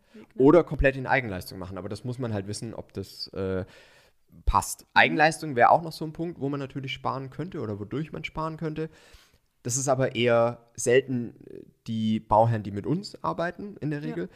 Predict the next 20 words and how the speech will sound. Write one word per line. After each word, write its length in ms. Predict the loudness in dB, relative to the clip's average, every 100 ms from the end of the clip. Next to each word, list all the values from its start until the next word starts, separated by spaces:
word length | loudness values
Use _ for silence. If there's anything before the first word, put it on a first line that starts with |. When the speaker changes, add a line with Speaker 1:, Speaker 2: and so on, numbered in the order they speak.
| -16 -6
Speaker 2:
Deswegen 240 | -2 2
habe 120 | 2
ich 40 | 0
das 120 | -2
jetzt 160 | -2 -2
mal 120 | -2
bewusst 360 | -2 -4 -6 -8
nicht 120 | -8
mit 160 | -6
reingenommen, 500 | -4 -4 -4 -8 -8 -14 _ _
weil 400 | 0 2 4 2 -4
für 200 | -12 -10
viele 260 | -4 2 2
ist 140 | 2
einfach 240 | -2 -8 -6
der 260 | -2 -4
Tipp, 260 | -2 -6 0
Eigenleistung 560 | 2 2 2 0 -2 -12
zu 120 | -10
bringen, 320 | -6 -6 -6